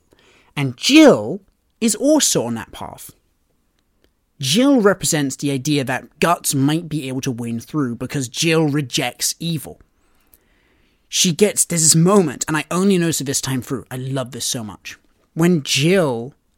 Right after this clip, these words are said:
is going to be put to sleep, to be put into a cocoon, it is really, really similar to Griffith's transformation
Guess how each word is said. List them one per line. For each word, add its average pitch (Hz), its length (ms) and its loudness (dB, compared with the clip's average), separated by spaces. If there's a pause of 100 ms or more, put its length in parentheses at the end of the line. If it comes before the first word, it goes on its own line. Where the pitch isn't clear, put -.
is 143 140 -4
going 147 280 0
to 120 60 -4
be 131 80 -6
put - 220 -8
to - 80 -4
sleep, - 380 -2
to 143 100 -6
be - 40 -10
put 139 200 -4
into 127 160 -6
a - 20 -12
cocoon, 120 640 -8 (560)
it 143 180 -2
is 143 220 -4 (280)
really, 143 720 -2
really 135 440 -2
similar 131 640 -2 (600)
to 139 480 -4 (100)
Griffith's 135 640 -4
transformation 113 840 -6